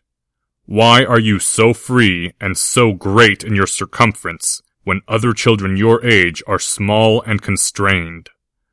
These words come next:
Why can you imagine and become selves more adult than a mere child of a playwright should be able to compose?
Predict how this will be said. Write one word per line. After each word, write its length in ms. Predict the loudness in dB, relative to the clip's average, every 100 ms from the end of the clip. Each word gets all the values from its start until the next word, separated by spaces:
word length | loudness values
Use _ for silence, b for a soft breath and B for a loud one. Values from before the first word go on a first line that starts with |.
| _ _
Why 400 | -4 2 4 4
can 300 | 0 -2 0
you 240 | 2 2 0
imagine 600 | 2 2 2 -2 -4 -4
and 180 | -4 -4
become 760 | -4 -8 -4 0 0 0 -4 -8
selves 680 | -6 2 4 4 0 -4 -4
more 280 | 0 0 0
adult 480 | 2 4 4 0 -10
than 220 | -4 -2
a 60 | 0
mere 340 | 0 0 0
child 560 | -2 -4 2 4 4 2
of 140 | -2
a 60 | -4
playwright 840 | -4 -6 -2 0 0 -4 -6 -12 -8
should 220 | -4 -2
be 180 | -2 2
able 280 | 2 2
to 100 | -6
compose? 880 | -8 -8 -4 -2 0 -2 -6 -10 -12